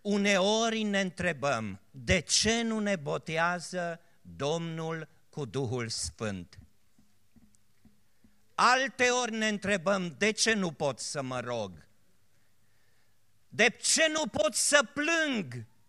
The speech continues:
la o cântare, la o predică, citind Scriptura. De ce sunt așa de fără putere, fără vlagă?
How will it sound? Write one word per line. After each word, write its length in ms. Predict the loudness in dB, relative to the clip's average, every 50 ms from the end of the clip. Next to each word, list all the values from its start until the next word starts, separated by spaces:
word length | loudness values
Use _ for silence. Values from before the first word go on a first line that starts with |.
| -20 _ _ _
la 260 | 4 6 6 6 6
o 120 | 4 2 0
cântare, 880 | 0 -2 0 0 0 -2 0 2 4 4 6 6 4 4 2 0 -2 0
la 180 | 2 2 4
o 140 | 4 2 0
predică, 960 | -2 -2 0 2 4 4 4 2 0 -2 -6 -6 -2 0 2 2 2 0 -4 -8 -18 -20 _ _ _ _ _ -20 -20 -20 _ _ _ -20 _ _ _ _ _ _ _ _ _ _
citind 540 | -4 -2 0 0 0 0 0 -2 -2 -2 -2
Scriptura. 1000 | -4 -6 -4 -2 0 0 0 -2 -4 -6 -4 -2 0 0 0 2 2 0 0 -2 -6 -12 -20 _ _ -20 -20 _ _ _ -20 -20 -20 -20 _ _ _ -20 -20 _ -20 -20 -20 -20 _ -20 -20 _ _ -20 -20 -20 -20 -20
De 260 | -8 0 2 4 4
ce 280 | 4 2 0 0 0 0
sunt 600 | -2 0 0 0 0 -2 -4 -6 -12 -18 -20 -2 4
așa 600 | 4 6 6 6 2 2 2 2 2 4 4 2 4
de 140 | 2 2 0
fără 460 | 0 -2 -2 0 2 2 2 2 0
putere, 800 | -2 -2 -4 -4 0 2 2 4 4 4 2 2 2 2 0 0 -4 -10 -20 -16 2
fără 440 | 4 6 6 6 6 2 0 -2 -2
vlagă? 840 | -2 2 4 4 6 6 6 4 4 2 0 2 2 4 2 2 -2